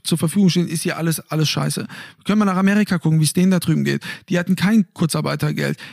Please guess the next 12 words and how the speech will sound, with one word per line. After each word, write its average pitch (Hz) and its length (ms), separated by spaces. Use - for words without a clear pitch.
Wir 156 120
haben 175 100
hier 185 140
so 190 180
viele 208 220
Millionen 185 400
von 175 200
Jobs 170 340
gerettet. 147 460
Wir 147 140
haben 180 280
hier, - 200